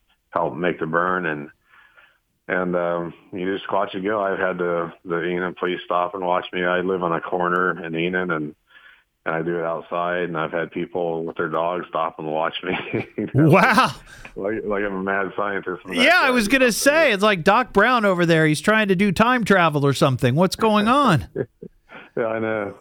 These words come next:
Speaker 1: But,
Speaker 2: That's,
Speaker 1: uh,
Speaker 2: uh,
Speaker 1: this is fun, and,
Speaker 2: <laughs>
Speaker 1: um, the longer you leave it on, the deeper the burn goes, and, you know, I've tried different types of wood, and, and, uh, they all react differently, and, and, uh, I found out that for softwood,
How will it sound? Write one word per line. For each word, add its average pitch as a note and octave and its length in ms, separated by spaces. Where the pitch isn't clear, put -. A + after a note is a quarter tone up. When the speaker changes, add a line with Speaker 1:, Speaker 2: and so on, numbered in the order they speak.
Speaker 1:
But, D#3+ 60
Speaker 2:
That's, G#3+ 400
Speaker 1:
uh, G3 340
Speaker 2:
uh, - 60
Speaker 1:
this F3 200
is C#3 280
fun, A2+ 280
and, F#2 240
Speaker 2:
<laughs> - 340
Speaker 1:
um, G2+ 520
the G#2 220
longer G#2+ 340
you G2+ 220
leave G#2 140
it G2 100
on, G2 240
the F#2 80
deeper F#2 320
the F2+ 60
burn F#2 320
goes, F#2 400
and, F2 340
you F#2+ 80
know, F2+ 140
I've F#2 80
tried F2 320
different F2+ 320
types F#2 260
of F2 120
wood, G2 360
and, E2 260
and, F2+ 280
uh, F2 220
they F2 80
all F2+ 200
react F2 380
differently, F2+ 460
and, E2 340
and, E2+ 340
uh, D#2+ 300
I F2+ 180
found F#2 280
out F2 180
that F2 240
for G2 180
softwood, F#2+ 500